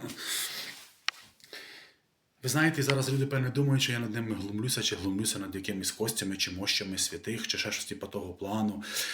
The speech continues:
Там, е, дивіться, я не глумлюся. Глумляться ті, які то роблять,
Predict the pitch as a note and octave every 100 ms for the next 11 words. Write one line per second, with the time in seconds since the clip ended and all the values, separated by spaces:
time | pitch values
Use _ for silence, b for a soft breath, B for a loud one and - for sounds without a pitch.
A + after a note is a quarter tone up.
0 | B B A2 G2 G2+ - G#2+ G#2 G2 F#2
1 | F2+ A2 A2+ F2+ C#2+ - _ _ _ -
2 | - A#2 C#3 C#3+ - G#2 A#2+ G2 G#2+ A2+
3 | C#3 C#3 - - F#2 A#2+ C3 D3 C#3+ -
4 | A#2 - C3+ D3 D#3+ C#3+ C3 C#3 C3+ C#3+
5 | F2 F2+ F2+